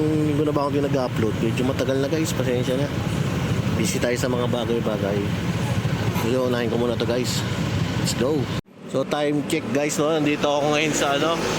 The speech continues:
ayan, no? Makikita nyo na yan, oh. Valenzuela, anong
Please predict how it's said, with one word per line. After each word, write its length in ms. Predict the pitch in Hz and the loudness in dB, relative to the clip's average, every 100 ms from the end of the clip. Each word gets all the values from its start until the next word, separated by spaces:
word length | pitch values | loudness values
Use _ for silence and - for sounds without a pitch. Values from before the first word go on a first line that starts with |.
| - - - - - - - | -2 -2 -4 -4 -4 -4 -2
ayan, 160 | 156 143 | 0 2
no? 240 | 127 123 | 2 2
Makikita 400 | 127 131 139 139 | 2 0 0 0
nyo 100 | 139 | 2
na 100 | 139 | 2
yan, 160 | 139 117 | 2 2
oh. 220 | 110 113 113 | 2 2 2
Valenzuela, 680 | 143 156 160 180 180 180 196 175 | 0 0 0 0 2 0 0 0
anong 180 | 165 | 0